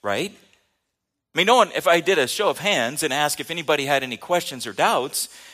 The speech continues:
and we're all honest, I think all of us could raise our hand at some point. Because as humans, we're always gonna have some questions about something.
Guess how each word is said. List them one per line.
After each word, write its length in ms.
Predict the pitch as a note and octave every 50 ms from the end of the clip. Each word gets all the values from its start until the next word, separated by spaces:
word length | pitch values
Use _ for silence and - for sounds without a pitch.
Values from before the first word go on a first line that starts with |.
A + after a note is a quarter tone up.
| - - - - _
and 140 | C#3+ D3 D3
we're 180 | D3 D#3 D#3
all 240 | D3 D#3+ G3+ F#3 - -
honest, 520 | - C3+ E3 A3 A#3+ D3 B2 C#3+ D3 - -
I 60 | -
think 260 | C3 - G3+ G3 -
all 200 | A2+ D3 F#3 G#3
of 80 | F#3 D3
us 100 | D3+ -
could 200 | - E3+ C#3+ A#2+
raise 260 | B2+ C3+ D#3 D#3+ D3+
our 80 | D3 C3+
hand 320 | B2+ D3 E3+ A3 A#3+ A3
at 80 | A#2+ -
some 180 | - A#2+ G2
point. 320 | F#2+ - - F2+ D#2+ D2+ - _ _ _ _ _ _ _ _ _ _ _ _ _ _ _
Because 760 | - F3+ - - - A#3+ C4 A#3 G3 G#3 A3+ - - - - - - - - _ _ _ _
as 220 | D#3+ F3 G3 -
humans, 440 | - - A#3 C4+ B3 F#3+ F3 F3+ E3
we're 140 | D#3+ D#3+ E3+
always 220 | F#3 A3 A3+ G3
gonna 160 | - F3 D#3+ D#3
have 360 | D3 D#3 D#3+ E3 E3+ D#3 -
some 380 | - - - - D3 G3 C4+
questions 560 | A#3+ - - A2+ G2 F#2+ - - B2 C3+ D3+ D#3
about 300 | - - C3+ B2+ A#2+ -
something. 800 | - - - - - A2+ G3 B3+ A#3 - F#2+ F2 E2+ C3 G#3+